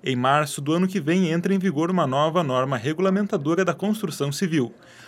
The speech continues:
Com as mudanças propostas, haverá aumento na demanda por serviços prestados pelas instituições técnicas avaliadoras. Segundo o presidente da Companhia de Habitação do Paraná,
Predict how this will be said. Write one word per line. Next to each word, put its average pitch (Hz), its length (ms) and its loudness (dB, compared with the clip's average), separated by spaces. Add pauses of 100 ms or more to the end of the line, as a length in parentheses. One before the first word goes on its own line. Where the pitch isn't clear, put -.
(160)
Com 135 200 -2
as 143 100 -2
mudanças 175 420 2
propostas, 185 640 0
haverá 202 300 2
aumento 190 480 2
na 202 120 2
demanda 180 380 2
por 185 160 -2
serviços 131 520 -4
prestados 180 720 0 (280)
pelas 135 300 2
instituições 220 680 0
técnicas 170 640 -2
avaliadoras. 143 920 0 (320)
Segundo 190 460 2
o 196 40 2
presidente 185 600 4
da 131 100 -4
Companhia 175 560 2
de 143 100 0
Habitação 160 480 -2
do 123 100 -4
Paraná, 170 460 4